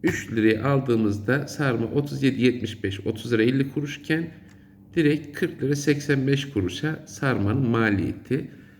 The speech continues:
E, bir de göğüs grubundan bir tanesinden örnek verelim. Örnek verelim, e, derisiz fileto,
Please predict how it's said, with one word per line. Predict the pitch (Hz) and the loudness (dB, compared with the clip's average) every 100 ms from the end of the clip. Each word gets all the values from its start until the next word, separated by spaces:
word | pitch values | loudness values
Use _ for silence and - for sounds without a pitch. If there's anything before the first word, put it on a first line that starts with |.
| - - | -12 -4
E, | 143 147 | -2 0
bir | 170 | 4
de | 160 | 2
göğüs | - 143 175 170 - | 2 6 8 8 4
grubundan | 147 113 104 98 101 | -2 0 0 0 0
bir | 101 | 0
tanesinden | 101 98 98 98 104 | 0 0 -2 -2 0
örnek | 98 101 95 98 | 2 2 2 0
verelim. | 95 98 127 - - - - - | -2 -2 -2 -6 -12 -20 -20 -2
Örnek | 175 175 170 | 4 4 4
verelim, | 156 156 156 151 - - | 4 4 4 -2 -6 -2
e, | 135 127 123 123 123 | 2 4 4 2 8
derisiz | 160 160 160 - | 8 8 0 -8
fileto, | - 139 139 147 147 - | -6 -6 -4 -4 -4 -8